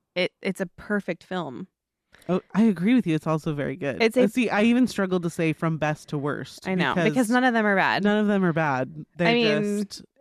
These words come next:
Speaker 1: is anything ever gonna make me as tickled as Missus Nesbit? <laughs> I just don't think anything
Speaker 2: <laughs>
Speaker 1: ever will. Um, I just randomly outburst that. Sometimes I'm just walking around my
Speaker 2: Yeah.
Speaker 1: house and I'm like,
Speaker 2: Mm-hmm.
Speaker 1: "Missus Nesbit."
Speaker 2: <laughs>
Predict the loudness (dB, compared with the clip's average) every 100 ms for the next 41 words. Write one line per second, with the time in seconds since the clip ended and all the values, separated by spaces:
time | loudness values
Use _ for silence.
0 | 0 2 2 0 0 4 4 4 2 2
1 | 0 2 2 2 -2 -2 -2 -6 -8 -6
2 | -4 -6 -6 -8 -12 _ _ _ -6 -4
3 | -4 -10 -8 -4 -4 -4 -4 -6 -4 -6
4 | -6 -6 -2 -4 -2 -2 -2 -6 -6 0
5 | 4 2 2 -4 2 4 4 2 -2 0
6 | -2 2 2 4 2 4 2 4 4 4
7 | 0 2 0 -2 -6 -12 _ -20 _ -18
8 | -16 -18 -20 _ 0 4 6 6 6 4
9 | 0 -6 -10 _ _ _ -4 0 2 2
10 | 2 0 -2 0 0 0 0 2 2 0
11 | 0 -2 -4 -8 -8 -10 _ _ _ _
12 | 2 2 4 4 4 4 2 2 2 4
13 | 4 4 4 4 2 0 -4 -2 0 2
14 | 2 2 0 -2 -2 2 4 2 0 2
15 | 2 2 -2 -4 -8